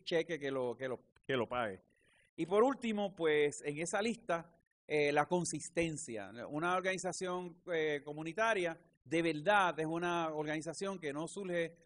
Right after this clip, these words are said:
eh, nada más para el tiempo de las pequeñas ligas, ¿no? Este, el, es una organización que, o-, que ocurre todo el tiempo y que se va,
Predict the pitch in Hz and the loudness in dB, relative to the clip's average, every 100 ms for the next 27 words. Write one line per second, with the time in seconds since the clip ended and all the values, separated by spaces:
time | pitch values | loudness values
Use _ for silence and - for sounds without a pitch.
0 | _ _ - 131 131 135 139 135 165 185 | _ _ -4 -2 0 -2 -2 -2 -4 -2
1 | 170 151 139 127 147 151 170 165 156 151 | 0 2 0 0 -4 -4 0 2 2 0
2 | 143 139 135 139 127 113 98 95 139 160 | -2 -6 -6 -6 -6 -4 -4 -4 -4 -4
3 | - 143 131 123 117 107 _ _ _ _ | 0 2 2 2 -2 -6 _ _ _ _
4 | 139 139 143 143 160 175 185 180 175 175 | -2 0 2 2 2 2 2 0 -2 0
5 | 214 226 214 170 143 135 127 - 139 131 | 0 0 0 0 0 0 -4 -2 -2 0
6 | 214 254 220 160 - 180 190 143 - 196 | 2 4 2 0 2 2 2 -2 -2 -4
7 | 220 175 165 139 139 127 131 131 170 202 | -4 -4 -4 -4 -6 -6 -4 0 2 4
8 | 208 202 | 4 2